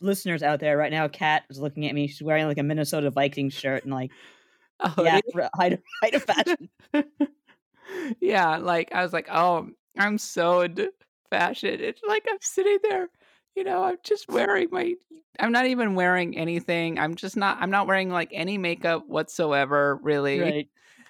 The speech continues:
Speaker 2: I'm just being me. And
Speaker 1: Yeah, yeah.
Speaker 2: I think they were just really put off by the fact that I was just so obviously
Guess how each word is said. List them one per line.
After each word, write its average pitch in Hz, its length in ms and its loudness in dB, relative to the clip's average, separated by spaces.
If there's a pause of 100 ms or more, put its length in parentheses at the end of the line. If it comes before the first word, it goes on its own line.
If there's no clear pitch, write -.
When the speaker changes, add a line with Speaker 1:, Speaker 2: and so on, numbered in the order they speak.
Speaker 2:
I'm 220 180 0
just 254 220 -2
being 240 300 0
me. 170 480 -2 (480)
And 214 340 2
Speaker 1:
Yeah, 196 220 0 (100)
yeah. 139 260 -4 (200)
Speaker 2:
I 202 80 4
think 262 220 -4
they 269 120 4
were 240 100 2
just 226 240 -6
really 180 240 0
put 160 220 0
off 151 240 2
by 151 100 0
the 147 120 -4
fact 139 340 2
that 160 100 0
I 151 100 2
was 160 160 0
just - 280 -4
so 160 220 2
obviously 143 1200 0